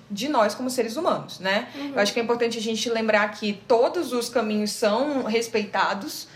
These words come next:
Speaker 1: e cada um vai encontrar. Porém, em muitos ambientes que envolvem espiritualidade, a gente sabe, assim como outros ambientes também, mas a gente sabe que em muitos ambientes de espiritualidade tem muitos vínculos ali que a gente tem que tomar cuidado,
Speaker 2: Sim.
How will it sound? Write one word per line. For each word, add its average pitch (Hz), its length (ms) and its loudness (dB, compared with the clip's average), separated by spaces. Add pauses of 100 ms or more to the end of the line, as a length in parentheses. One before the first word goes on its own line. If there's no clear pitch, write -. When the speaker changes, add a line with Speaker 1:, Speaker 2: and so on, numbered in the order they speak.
(200)
Speaker 1:
e 302 80 -2
cada 320 260 6
um 294 100 -2
vai 320 100 2
encontrar. 320 600 0 (400)
Porém, 277 580 2
em 247 100 0
muitos 302 480 2
ambientes 247 720 0
que - 160 -8
envolvem 233 400 2
espiritualidade, 247 760 -4
a 202 40 -4
gente 202 280 -6
sabe, 185 680 -2 (340)
assim - 280 -2
como 240 200 0
outros 208 300 -2
ambientes 185 300 -6
também, 175 180 -6
mas 175 180 -4
a 190 40 -6
gente 214 180 -4
sabe 208 300 -2
que 226 100 -12
em 214 40 -4
muitos 247 300 -6
ambientes 247 300 -2
de - 60 -6
espiritualidade 196 600 -4 (680)
tem 240 760 0 (760)
muitos 339 440 -2
vínculos 285 420 -4
ali 233 320 0
que - 80 -8
a 247 40 -4
gente 247 180 -4
tem 247 120 -2
que 247 60 -6
tomar 247 340 -2
cuidado, 214 600 0
Speaker 2:
Sim. 233 300 -10